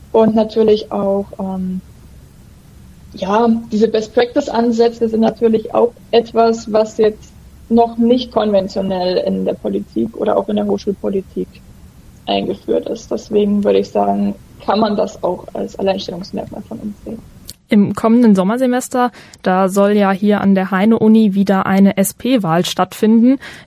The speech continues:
Speaker 2: Die wurde wegen der Pandemie bereits zweimal verschoben. Tretet ihr da an?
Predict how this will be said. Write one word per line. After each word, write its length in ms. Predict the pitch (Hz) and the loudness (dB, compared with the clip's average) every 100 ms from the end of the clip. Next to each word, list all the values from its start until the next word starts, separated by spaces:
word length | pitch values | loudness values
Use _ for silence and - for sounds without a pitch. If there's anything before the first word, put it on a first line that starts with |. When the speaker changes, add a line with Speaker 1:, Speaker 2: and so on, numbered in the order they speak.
| - | -4
Speaker 2:
Die 260 | 202 202 185 | 0 2 2
wurde 260 | 208 214 | 2 2
wegen 260 | 196 202 202 | 2 4 4
der 260 | 190 190 180 | 4 2 0
Pandemie 600 | - 196 196 190 202 220 | 0 2 6 6 4 2
bereits 640 | 202 180 180 185 - - _ | 0 -2 -4 -4 -6 -6 _
zweimal 440 | - - 190 208 196 | -12 -2 2 2 2
verschoben. 640 | 202 190 202 254 190 233 - - - - | -2 0 2 4 4 2 -4 -18 -20 -16
Tretet 300 | - 254 277 | -2 -2 0
ihr 120 | 233 220 | 0 0
da 160 | 208 | 0
an? 320 | 202 202 302 | 2 2 0